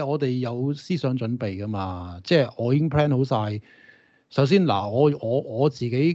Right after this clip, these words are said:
個心態就係食嗰方面，其實我會 suggest 係你買一個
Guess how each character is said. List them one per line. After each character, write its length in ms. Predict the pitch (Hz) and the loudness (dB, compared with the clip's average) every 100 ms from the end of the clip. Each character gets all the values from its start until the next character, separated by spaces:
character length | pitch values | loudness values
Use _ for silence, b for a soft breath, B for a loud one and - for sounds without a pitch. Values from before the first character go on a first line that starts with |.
| 170 | -2
個 200 | - 147 | -4 -2
心 340 | 135 - 160 165 | -2 0 0 2
態 180 | 131 | 0
就 100 | 123 | 0
係 40 | 120 | -2
食 160 | 113 - | -4 -10
嗰 140 | - 143 | -6 -2
方 220 | 160 156 | 2 2
面， 580 | 143 117 101 90 90 127 | 2 0 0 -6 -14 -12
其 140 | 113 | -8
實 160 | 104 120 - - | -6 -6 -8 -16
我 340 | - 110 139 135 | -6 0 2 4
會 160 | 135 | 4
suggest 440 | 131 - 120 156 147 | 4 0 -2 0 0
係 360 | - 107 107 107 b b b b | 0 -2 -2 -8 b b b b
你 200 | - 117 | -8 -2
買 260 | 127 120 117 | 0 0 2
一 20 | 143 | 0
個 100 | 139 | 0